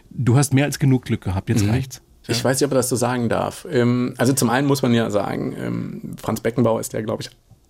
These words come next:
Speaker 2: achtundsiebzig Jahre alt geworden.
Speaker 1: Mhm.
Speaker 2: Und das ist ja bei uns, bei den Männern, immer noch eine Lebenserwartung, die durchschnittlich ist. Also er ist jetzt nicht besonders früh verstorben, obwohl ich es natürlich auch eine Tragödie finde. Er ist ja eine absolute Legende und, äh, mein Vater, der ist wirklich geknickt,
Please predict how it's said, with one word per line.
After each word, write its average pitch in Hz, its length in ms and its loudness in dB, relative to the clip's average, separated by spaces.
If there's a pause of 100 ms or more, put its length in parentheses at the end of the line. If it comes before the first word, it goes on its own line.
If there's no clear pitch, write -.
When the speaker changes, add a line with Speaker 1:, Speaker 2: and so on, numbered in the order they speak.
Speaker 2:
achtundsiebzig 117 580 -4
Jahre 92 240 -2
alt - 180 -8
geworden. - 600 -8
Speaker 1:
Mhm. 117 40 -4
Speaker 2:
Und 98 340 -6
das 92 120 -2
ist 113 100 0
ja 117 80 0
bei 107 80 -2
uns, 113 320 -2
bei 107 140 -2
den 95 160 0
Männern, 123 500 2 (220)
immer 117 180 0
noch 110 260 -2
eine 101 460 -2
Lebenserwartung, 117 800 -2
die 139 80 -4
durchschnittlich - 560 -4
ist. - 280 -12
Also 98 200 -2
er 98 60 -4
ist - 80 -4
jetzt 107 140 -2
nicht 113 120 -4
besonders 107 340 0
früh 120 320 2
verstorben, 120 600 0
obwohl 104 260 -4
ich 107 80 -8
es - 40 -10
natürlich 101 300 -8
auch 101 220 -6 (520)
eine 113 180 2
Tragödie 117 480 4
finde. 85 280 -4
Er - 80 -8
ist - 140 -6
ja - 100 -6
eine 101 200 -8
absolute 113 420 -6
Legende 107 500 2
und, 98 340 -4
äh, 95 260 -6 (220)
mein 98 220 -8
Vater, 110 640 -2
der 117 180 -6
ist - 160 -10
wirklich - 240 -8
geknickt, - 520 -4